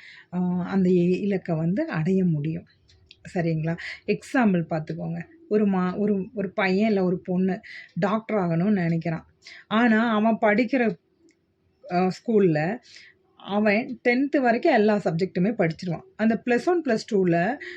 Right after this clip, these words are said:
அவன் வந்து ஸ்பெசிஃபிக்கா ஒரு சப்ஜெக்ட் எடுத்து படிச்சாகணும் டாக்டர் ஆவறதுக்கு. இல்லையா? அவன் போய் ஒரு என்ட்ரன்ஸ் எழுதணும்.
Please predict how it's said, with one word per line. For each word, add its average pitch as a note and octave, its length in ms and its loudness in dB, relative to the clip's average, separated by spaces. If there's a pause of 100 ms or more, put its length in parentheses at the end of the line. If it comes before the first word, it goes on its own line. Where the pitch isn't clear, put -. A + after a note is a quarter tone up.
(120)
அவன் G3 300 0
வந்து C4+ 360 4
ஸ்பெசிஃபிக்கா D#4+ 1040 0
ஒரு C4 260 4
சப்ஜெக்ட் G3+ 280 0
எடுத்து F#3 320 -4
படிச்சாகணும் E3+ 800 -2 (640)
டாக்டர் G3 400 -2
ஆவறதுக்கு. D#3+ 440 -2 (800)
இல்லையா? F3 580 2 (260)
அவன் G#3+ 280 2
போய் B3+ 180 2
ஒரு F#3+ 160 4
என்ட்ரன்ஸ் F#3+ 400 0
எழுதணும். F3 540 0